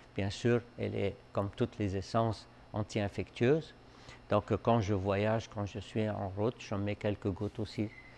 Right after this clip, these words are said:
autour de moi. Ça me permet d'être dans une ambiance d'amour, d'acceptation et de joie. Merci à tous, puis joyeux mois. Merci.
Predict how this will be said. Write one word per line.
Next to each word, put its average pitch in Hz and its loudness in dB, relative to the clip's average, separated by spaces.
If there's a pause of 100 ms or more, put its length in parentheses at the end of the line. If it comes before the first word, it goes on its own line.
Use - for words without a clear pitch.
(200)
autour 101 0
de 104 4
moi. 101 2 (260)
Ça 113 2
me 110 2
permet 113 4 (200)
d'être 110 0
dans 104 -2
une 101 -2
ambiance 104 0 (260)
d'amour, 110 4
d'acceptation 104 -2 (400)
et 107 -2
de 98 -4
joie. 95 -4 (580)
Merci 110 -2
à 107 4
tous, - -4
puis 101 -2 (320)
joyeux 110 4
mois. 98 -2 (680)
Merci. - -8